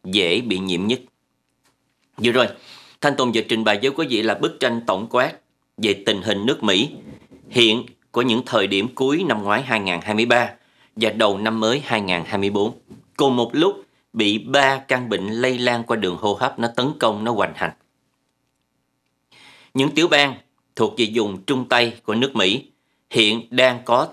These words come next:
tỷ lệ lây nhiễm covid mười chín tăng so với tuần lễ trước đó. Những tiểu bang thuộc về miền Đông của nước Mỹ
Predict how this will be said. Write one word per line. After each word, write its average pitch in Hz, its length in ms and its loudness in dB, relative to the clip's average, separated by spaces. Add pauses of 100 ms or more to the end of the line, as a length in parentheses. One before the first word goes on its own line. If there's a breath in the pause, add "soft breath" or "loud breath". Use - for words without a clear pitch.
tỷ 101 200 0
lệ 95 260 2
lây 113 180 2
nhiễm 104 300 -2
covid 110 340 -2
mười 98 140 -2
chín 117 280 -2 (120)
tăng 107 200 0 (720)
so 127 340 2
với 117 200 2 (100)
tuần 92 160 -2
lễ 87 120 0
trước 143 220 -4
đó. 104 280 0 (720)
Những 127 220 2
tiểu 127 140 2
bang 139 340 2 (540)
thuộc 113 240 0
về 110 140 4
miền 104 440 0 (160)
Đông 139 340 -2
của 127 120 0
nước 131 220 -4
Mỹ 101 220 -2